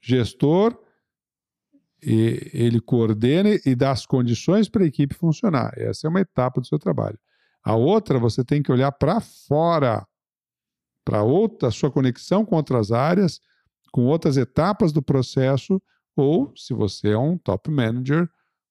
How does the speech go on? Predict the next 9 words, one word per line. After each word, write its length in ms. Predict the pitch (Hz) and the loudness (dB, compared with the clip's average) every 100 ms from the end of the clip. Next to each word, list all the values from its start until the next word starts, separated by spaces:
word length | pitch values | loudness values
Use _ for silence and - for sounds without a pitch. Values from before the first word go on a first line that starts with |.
| _ | _
com 400 | 110 107 131 - | -2 -2 -2 -4
as 220 | 113 101 | -8 -8
relações 800 | - 151 175 127 - 123 135 143 | -4 0 0 0 -2 0 0 0
da 140 | 139 117 | 0 -2
sua 240 | - 131 | -2 -4
empresa 520 | 104 110 110 123 143 | -2 -2 0 0 -2
com 300 | - 110 107 | -4 -2 -2
o 60 | 113 | -2
mercado. 720 | 117 117 - 107 104 104 110 | -2 -4 -6 -10 -10 -14 -20